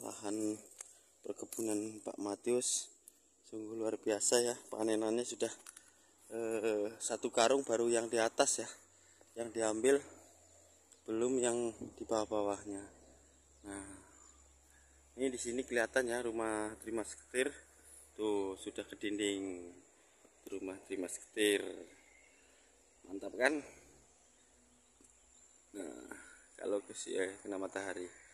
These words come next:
Nah, ke sana itu padinya Pak Tiut. Sebelah sana.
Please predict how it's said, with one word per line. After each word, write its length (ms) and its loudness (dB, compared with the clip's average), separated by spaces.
Nah, 200 0
ke 80 -8
sana 240 0
itu 240 2
padinya 560 -2
Pak 480 -10
Tiut. 880 0
Sebelah 240 -12
sana. 480 -10